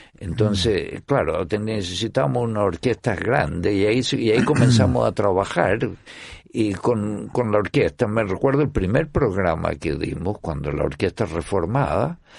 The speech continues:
Speaker 1: fue con, me acuerdo muy bien, Petrushka, una selección de Petrushka, la Sinfonía en tres movimientos Stravinsky y la Consagración de la Primavera de Stravinsky.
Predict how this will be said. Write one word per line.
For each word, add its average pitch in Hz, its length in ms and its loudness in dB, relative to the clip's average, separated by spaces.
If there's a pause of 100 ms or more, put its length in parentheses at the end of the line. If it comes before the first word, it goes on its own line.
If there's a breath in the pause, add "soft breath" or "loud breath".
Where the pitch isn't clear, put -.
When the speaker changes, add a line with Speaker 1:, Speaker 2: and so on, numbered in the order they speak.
(340 loud breath)
Speaker 1:
fue 101 320 0
con, 78 880 -4
me 90 80 -6
acuerdo 117 300 0
muy 117 220 0
bien, 104 180 0
Petrushka, 101 720 -2
una 80 320 -4
selección 82 580 -4
de 87 100 -2
Petrushka, 104 680 -4
la 92 160 -2
Sinfonía 82 500 -4
en 98 80 -4
tres 95 220 -2
movimientos 87 800 -2
Stravinsky 78 840 -6
y 95 80 -2
la 90 120 0
Consagración 82 680 -4
de 101 100 0
la 95 140 2
Primavera 92 840 0
de - 180 -10
Stravinsky. 73 640 -6